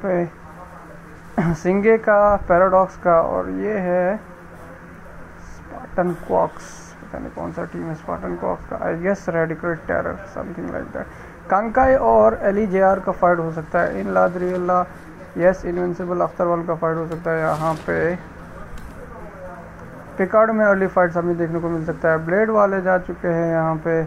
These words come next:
Billy squad के साथ trailer park की तरफ, Immunite का squad के साथ आरडीबी का squad, इन ला Cobrera। तो early fight, let's see, इन पिकार्डो हमें देखने को मिल सकता है। कांकाई Mans का नाम अभी भी glitch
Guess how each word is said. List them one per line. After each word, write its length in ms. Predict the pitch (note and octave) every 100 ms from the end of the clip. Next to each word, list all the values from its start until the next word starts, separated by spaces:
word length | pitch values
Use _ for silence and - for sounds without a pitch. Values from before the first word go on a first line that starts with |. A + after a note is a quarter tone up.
| - C#3+ - - - - - - -
Billy 220 | F3+ G#3+ A3
squad 340 | - F#3+ F3+
के 80 | F3+
साथ 280 | E3 E3+ E3
trailer 320 | F3+ F#3+ G3+ -
park 220 | F3+ F3+ -
की 80 | F3
तरफ, 300 | E3+ E3+ D#3+ - - - - - - - -
Immunite 400 | F#3 A3+ C4+ B3+
का 80 | A#3+
squad 340 | - G#3 G3
के 80 | F#3+
साथ 260 | F#3 F#3 F3+
आरडीबी 360 | F3 F3+ F3+ F#3
का 120 | F3+
squad, 320 | - F3 E3+
इन 280 | G#3 A3+ G#3+
ला 160 | G3+ F#3+ G3+
Cobrera। 800 | F#3+ F3+ F3 G3 F3+ F3+ F3 F3 - - - -
तो 160 | G#3 G#3+ -
early 260 | G3 G#3+ G#3+
fight, 280 | G3 F#3 F3
let's 260 | F3+ F3 -
see, 220 | - G3 F#3+
इन 100 | A#3
पिकार्डो 440 | G#3 G3+ G3 F#3+ F3+
हमें 200 | F3+ F3+
देखने 220 | F3 E3+
को 100 | F3
मिल 160 | E3+ D#3+
सकता 340 | E3 F3+ E3
है। 100 | E3 - - - - - - -
कांकाई 460 | F3 F#3 F#3 A3 G#3+
Mans 400 | F#3+ F3+ G3 F3
का 120 | F#3
नाम 220 | F3 E3
अभी 180 | E3+ F3
भी 100 | E3+ E3
glitch 240 | F3+ F3